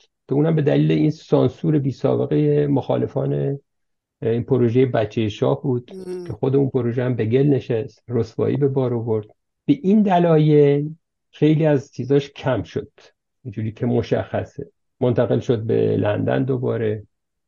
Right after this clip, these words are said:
Speaker 1: ولی مشخصه که چیز اومده پایین.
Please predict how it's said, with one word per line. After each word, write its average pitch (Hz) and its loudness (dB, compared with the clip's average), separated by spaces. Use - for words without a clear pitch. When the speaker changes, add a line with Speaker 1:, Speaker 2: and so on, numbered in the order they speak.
Speaker 1:
ولی 139 4
مشخصه 139 4
که 117 -2
چیز 120 -6
اومده 117 0
پایین. 107 -4